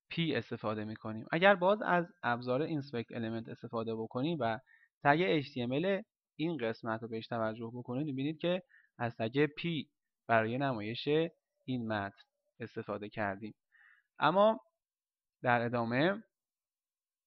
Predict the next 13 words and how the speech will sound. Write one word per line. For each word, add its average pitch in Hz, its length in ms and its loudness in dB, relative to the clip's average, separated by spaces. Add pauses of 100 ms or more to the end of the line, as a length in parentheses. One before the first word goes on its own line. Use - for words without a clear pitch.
(120)
این 170 200 0
مثال 131 380 4
رو 127 120 2
هم 151 280 2
با 135 120 2
هم 120 340 2 (420)
بررسی 117 580 4
می‌کنیم. 110 440 -8
در 113 140 2
اینجا 123 300 0
ما 135 460 2 (500)
سه 147 160 4
تگ 160 560 4